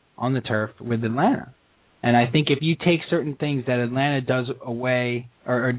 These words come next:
uh, take away from Atlanta certain things they do well early, uh, get, you know, Matt Ryan out of rhythm, um, you know, by, by being real physical with the wide receivers and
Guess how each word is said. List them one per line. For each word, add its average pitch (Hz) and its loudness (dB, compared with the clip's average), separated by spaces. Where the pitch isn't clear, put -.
uh, 123 -2
take 180 4
away 156 4
from 151 0
Atlanta 131 0
certain 139 -4
things 135 -2
they 120 2
do 120 -2
well 120 0
early, 131 0
uh, 117 2
get, 127 2
you 127 -6
know, 117 0
Matt 113 0
Ryan 117 -2
out 110 -2
of 107 -8
rhythm, 127 0
um, 101 -12
you 113 -6
know, 101 -6
by, 107 0
by 104 0
being 113 4
real 127 4
physical 123 0
with 113 -4
the 117 -4
wide 110 -2
receivers 110 -4
and 104 -6